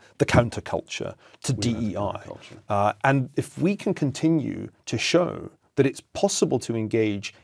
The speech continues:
Speaker 1: in scholarship in a way that is not politicized, uh, if we can be an institution that shows that liberals and conservatives can work together on academic problems,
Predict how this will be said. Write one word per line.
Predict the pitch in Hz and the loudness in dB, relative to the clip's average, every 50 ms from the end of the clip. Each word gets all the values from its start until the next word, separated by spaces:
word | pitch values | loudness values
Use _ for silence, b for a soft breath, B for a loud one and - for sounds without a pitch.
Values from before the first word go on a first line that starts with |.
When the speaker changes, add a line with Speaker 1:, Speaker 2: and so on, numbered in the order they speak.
| b b - | b b 0
Speaker 1:
in | 131 123 | 0 0
scholarship | - - - - - - 131 127 104 - - - 90 87 - - b b b b b b b b | 0 0 -2 0 2 2 2 0 -2 -6 -6 -8 -8 -8 -10 -12 b b b b b b b b
in | 139 139 | 2 4
a | 135 | 6
way | 123 135 139 | 8 8 8
that | 135 127 135 139 | 8 6 4 4
is | 135 110 107 | 4 2 2
not | 120 117 123 127 139 190 - - - - - - - - _ | 0 0 2 4 4 4 4 4 0 -4 -8 -10 -14 -10 _
politicized, | - 120 95 - - - - - - - - - - - - - B B B B B B B B - - | -4 -2 -2 -4 -4 -8 -8 -6 -8 -8 -10 -10 -14 -16 -16 -18 B B B B B B B B 2 4
uh, | 120 117 117 - | 4 4 6 4
if | - 127 - 139 | 0 -2 2 4
we | 175 196 | 2 4
can | - 220 175 | 6 4 4
be | 151 139 | 6 4
an | 135 | 4
institution | 131 131 117 - - 113 104 - 123 - - 117 | 2 0 -2 -4 -6 -6 -4 -4 -4 -2 -2 -4
that | 104 - - | -4 -4 0
shows | - 127 127 113 95 | 2 4 4 4 2
that | - - - | -4 -2 0
liberals | - 147 - 165 160 151 151 - | 0 2 4 2 2 0 -2 -6
and | - 107 - | -10 -10 -8
conservatives | - 101 - - 139 135 131 - 117 - - - | -8 -8 -4 -2 -2 -2 -2 -4 -8 -12 -14 -10
can | - 110 101 | -8 -4 -2
work | 101 - - - - | -2 -2 -2 -4 -8
together | - 101 110 107 110 110 b b b b b b b _ _ - | -6 -4 -2 0 0 -2 b b b b b b b _ _ 6
on | 160 165 180 151 120 104 101 101 - - | 10 10 10 10 8 4 0 -2 -4 -4
academic | 127 123 - 123 107 110 98 98 - - | -6 -2 0 0 0 0 -2 -4 -6 -6
problems, | - - 117 107 92 92 - - 107 110 - | -2 -2 -2 -2 -2 -6 -10 -10 -12 -12 -14